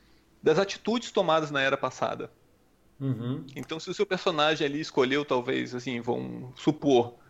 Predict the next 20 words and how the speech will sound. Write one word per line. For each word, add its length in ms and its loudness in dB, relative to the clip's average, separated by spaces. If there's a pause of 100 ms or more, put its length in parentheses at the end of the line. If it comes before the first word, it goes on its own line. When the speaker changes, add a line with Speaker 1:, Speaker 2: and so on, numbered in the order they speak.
(280)
Speaker 1:
é, 840 0 (120)
buscar 320 2
uma 100 0
tecnologia 580 -4
específica 840 -2
ou 440 4
entrar 240 2
em 80 -4
guerra 260 4
com 120 -12
uma 100 0
família, 680 -2 (440)
aquilo 380 0
ali 240 -2
vai 300 0
refletir 540 -8
nas 200 -6
eras 220 -2
futuras. 600 -6 (920)
Speaker 2:
Hum. 800 -2